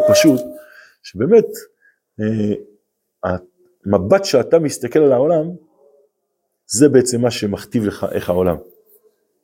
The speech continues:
נכון? הרי אנחנו רואים המון המון, אה, דעות לגבי אותם סיטואציות שמתרחשות, נכון? והרבה פעמים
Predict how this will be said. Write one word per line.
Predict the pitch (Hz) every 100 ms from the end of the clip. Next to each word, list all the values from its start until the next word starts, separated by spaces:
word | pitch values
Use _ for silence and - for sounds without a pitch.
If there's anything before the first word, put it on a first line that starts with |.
| _ _ _
נכון? | - 131 107
הרי | 92 95 92 - _ _ _ _ _ -
אנחנו | -
רואים | 101 127 131
המון | 107 113 139 123
המון, | 110 131 117 95 - _ _ _ _ _
אה, | 92 90 90 87 90 - _
דעות | 98 90 - 98 98 - - _ _ _ _ _ _ _ _ _ _ _ -
לגבי | 101 101 113 175
אותם | 151 - 165 170 151 - _ _ _
סיטואציות | - 117 135 135 120
שמתרחשות, | - 101 98 87 - 107 95 - - _ _ _ _ _ _ _ _ -
נכון? | 120 127 127 - _ _ _ _ _ _ _ _
והרבה | 87 85 87 90 - - - _ _ _ _ _ - 98 147
פעמים | 139 120 185 190 185 190